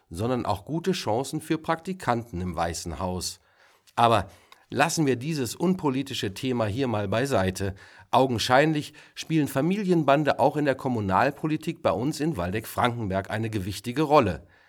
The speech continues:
Blicken wir nur auf das Kreisparlament, wo sich Vater Fritz Schäfer mit Tochter Katrin bei der C D U tummelt, Dieter Scharke mit seinem Sohn Andreas bei der S P D oder Mutter Dagmar Deutschendorf mit ihrem Sohn Jens,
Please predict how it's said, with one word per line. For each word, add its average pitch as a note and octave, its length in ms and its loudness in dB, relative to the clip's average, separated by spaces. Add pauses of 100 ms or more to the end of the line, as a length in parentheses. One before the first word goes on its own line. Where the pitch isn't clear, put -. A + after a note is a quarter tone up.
(520)
Blicken C3 280 -4
wir B2 80 4
nur C#3+ 180 2
auf C#3 120 4
das D#3 240 0
Kreisparlament, B2 880 2 (320)
wo E3+ 160 2
sich D#3 220 0
Vater C#3+ 360 6
Fritz - 300 -4
Schäfer F3+ 500 2 (220)
mit A#2 160 -6
Tochter A2+ 340 0
Katrin C#3 520 2
bei A2+ 100 2
der G#2 160 -4
C B2 160 -4
D A#2+ 120 -4
U F3+ 140 -2
tummelt, D3+ 480 0 (440)
Dieter C#3 260 0
Scharke D#3 420 4
mit C3 160 -2
seinem A2+ 280 0
Sohn B2 220 -2
Andreas B2 540 -2
bei A#2 120 -2
der G#2+ 180 -4
S B2 160 -4
P C3+ 160 -6
D F3+ 320 -2 (280)
oder A#2+ 280 0
Mutter A#2+ 320 0
Dagmar B2 400 0
Deutschendorf C3 760 0
mit G#2 160 -6
ihrem A2+ 280 -4
Sohn G#2 260 -4
Jens, C3+ 560 -2